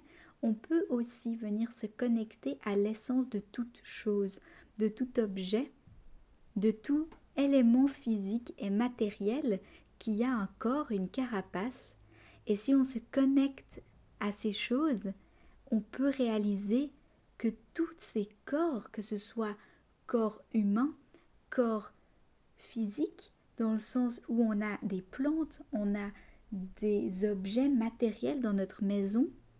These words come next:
tout ça a une âme. Et c'est ça le grand apprentissage aussi de la suite des deniers.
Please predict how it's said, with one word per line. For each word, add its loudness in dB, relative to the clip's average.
tout -2
ça -6
a -2
une 4
âme. 0
Et 2
c'est 0
ça -4
le 4
grand -2
apprentissage -2
aussi 0
de 4
la 2
suite -2
des 2
deniers. 4